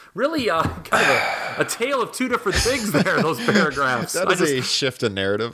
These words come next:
Speaker 2: Yeah.
Speaker 1: Yes. Um,
Speaker 2: Jeez.
Speaker 1: okay, you mentioned that outlandish behavior in, in this report, too,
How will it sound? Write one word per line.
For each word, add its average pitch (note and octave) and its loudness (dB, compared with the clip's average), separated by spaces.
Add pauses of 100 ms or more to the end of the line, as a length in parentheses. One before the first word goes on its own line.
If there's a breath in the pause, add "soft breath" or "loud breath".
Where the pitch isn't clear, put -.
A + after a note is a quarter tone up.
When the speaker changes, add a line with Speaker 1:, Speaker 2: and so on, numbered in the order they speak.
Speaker 2:
Yeah. G#2 -2
Speaker 1:
Yes. D#3+ 2
Um, A#2 4
Speaker 2:
Jeez. - -8 (180)
Speaker 1:
okay, B2+ 0
you F3 0
mentioned E3 0 (200)
that B2 0 (640)
outlandish A#2 0
behavior G#2+ -2
in, G#2+ -6
in A2 -8
this G2+ -4
report, - -4
too, E2+ -4